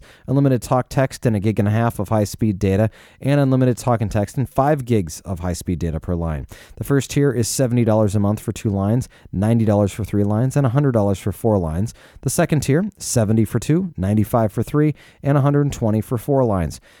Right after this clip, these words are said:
Boost Mobile throttles users who exceed the monthly data cap but doesn't charge overages. In addition to the new rate plans, they announced several new promotions, including Boost Deals, that's deals with a Z,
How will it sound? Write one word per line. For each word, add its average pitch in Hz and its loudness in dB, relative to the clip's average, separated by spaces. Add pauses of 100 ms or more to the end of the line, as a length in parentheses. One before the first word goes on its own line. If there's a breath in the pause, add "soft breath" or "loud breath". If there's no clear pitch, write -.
(160 soft breath)
Boost 135 0
Mobile 135 2
throttles 123 0
users 117 2
who 120 2
exceed 110 0
the 98 0
monthly 104 0
data 95 0
cap 135 -2
but 95 -6
doesn't 107 0
charge 98 0
overages. 104 2 (340 loud breath)
In 156 -2
addition 160 0
to 151 2
the 147 0
new 151 2
rate 151 -2
plans, 165 -2
they 131 0
announced 120 -2
several 131 -2
new 131 2
promotions, 127 0
including 120 2
Boost 120 0 (480 soft breath)
Deals, 151 2 (100)
that's 110 -6
deals 120 0
with 120 -2
a 110 2
Z, 107 2